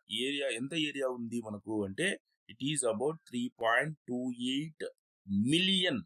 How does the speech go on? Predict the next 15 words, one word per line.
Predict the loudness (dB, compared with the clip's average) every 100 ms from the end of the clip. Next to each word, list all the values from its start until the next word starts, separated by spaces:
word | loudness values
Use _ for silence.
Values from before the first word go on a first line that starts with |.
| _
మిలియన్ | 2 2 2 -2 -4 -4 0
స్క్వేర్ | 4 4 2 0 0
కిలోమీటర్స్. | -2 -2 0 0 0 0 0 0 0
మీకు | -4 -8 -4 -4 -4
గుర్-, | -8 -4 -2
ఆ, | 0
అర్థం | -2 -6 -2
కావాలి, | 0 2 0
స్క్వేర్ | 0 0 -2
కిలోమీటర్ | -2 -2 -2 -4
అంటే | -6 -4 -6 -6 _ _ -20 -20 _ -2
ఈ |
విధంగా | 0 0 0
ఒక | -2
కిలోమీటరు, | -2 -2 -2 -4 -10 -12